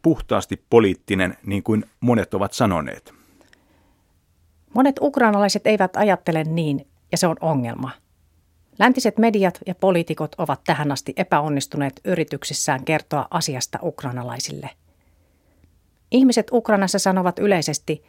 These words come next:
Speaker 2: että mikäli hallituksella on riittävästi näyttöä asiasta, niin eihän Timoshenko ole mikään enkeli – ja että hän keräsi omaisuuksia tuhat yhdeksänsataayhdeksänkymmentäluvulla, kun maa oli lähes laittomuuden tilassa.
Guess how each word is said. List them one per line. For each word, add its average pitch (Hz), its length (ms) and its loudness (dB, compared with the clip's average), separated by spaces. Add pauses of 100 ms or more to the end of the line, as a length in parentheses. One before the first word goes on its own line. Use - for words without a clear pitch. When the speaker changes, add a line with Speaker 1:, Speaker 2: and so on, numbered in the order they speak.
(300)
Speaker 2:
että 185 220 2
mikäli 196 340 2
hallituksella 165 580 -2
on 151 100 -2
riittävästi 151 520 -6
näyttöä 139 480 -4
asiasta, - 500 -8 (640)
niin 190 260 0 (160)
eihän 180 400 4
Timoshenko 180 600 -2
ole 151 200 -4
mikään 139 420 -6
enkeli – 139 480 -8 (580)
ja - 120 0
että 160 180 -2
hän 160 140 -4
keräsi - 340 0
omaisuuksia 151 720 -2 (120)
tuhat 151 240 -2
yhdeksänsataayhdeksänkymmentäluvulla, 139 1900 -4 (320)
kun 190 200 2
maa 196 200 2
oli 175 180 0
lähes 165 220 -2
laittomuuden 127 640 -4
tilassa. - 440 -6